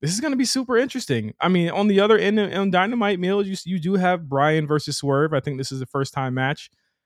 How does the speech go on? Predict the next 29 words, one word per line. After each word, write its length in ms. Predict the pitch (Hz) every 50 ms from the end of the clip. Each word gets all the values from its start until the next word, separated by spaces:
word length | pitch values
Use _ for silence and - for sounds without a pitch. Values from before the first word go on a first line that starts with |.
| _ _ _
Um, 300 | - 120 123 123 120 120 131
you've 100 | 143 139
got 220 | 143 135 123 95
obviously 360 | 117 127 127 123 - 131 123
Edge 280 | - 120 127 131 127 127
and 100 | 127 127
Luchasaurus, 520 | 127 117 120 - - 131 123 127 127 -
which 120 | 127 - -
we 80 | 127
talked 320 | 120 - 139 127 123 - 139
about. 360 | 127 127 127 131 139 139 - _ _ _ _ _ _ _ _ _ _ _ _ -
Uh, 240 | 123 135 135 135 131
but 80 | 139
then 120 | 151 170 175
after 220 | 175 180 - 160
that, 180 | 143 175 - 220
it 40 | 214
kinda 240 | 233 220 214 208
peters 260 | - 233 240 233 233 208
off 180 | 233 - 277
for 120 | - - 220
me. 260 | 160 127 110 104 113
I, 280 | - 151 151 - 156
I 40 | 156
think 200 | - - 170 156
that 100 | 156 160
these 180 | 156 170 175 165
are 140 | 165 165 156
not 380 | 147 147 151 170 180 - -